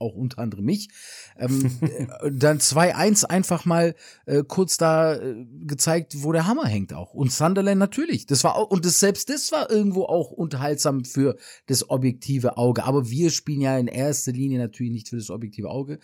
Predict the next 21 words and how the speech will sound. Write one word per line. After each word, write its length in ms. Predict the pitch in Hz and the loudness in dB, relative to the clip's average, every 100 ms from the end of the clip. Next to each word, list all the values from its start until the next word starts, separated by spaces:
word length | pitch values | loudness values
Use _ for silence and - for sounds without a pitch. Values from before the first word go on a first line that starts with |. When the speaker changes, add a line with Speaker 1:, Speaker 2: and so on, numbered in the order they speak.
| - | -14
Speaker 1:
Oder 140 | 104 107 | -6 -6
fünf 260 | - 139 | -2 -2
null 140 | 139 165 | 0 -2
gegen 180 | 160 190 | -2 -4
Leeds 340 | 254 403 - | -4 -6 -6
und 80 | 151 | -6
so 100 | 135 | -4
weiter 240 | 120 113 104 | -2 -2 -4
und 60 | |
so 80 | 98 | -8
fort. 240 | 104 92 - - - _ | -10 -12 -12 -20 -20 _
Aber 220 | 151 151 - _ | 0 0 -2 _
wir 100 | 135 | -2
spielen 260 | - 185 | 0 0
nicht 120 | 175 - | 0 -2
für 80 | |
andere, 220 | 151 165 151 | -2 -2 -2
wir 60 | |
spielen 340 | 143 160 151 139 | -4 -4 -4 -4
dieses 260 | 156 135 | -6 -4
Jahr 320 | 139 131 127 | -4 -4 -8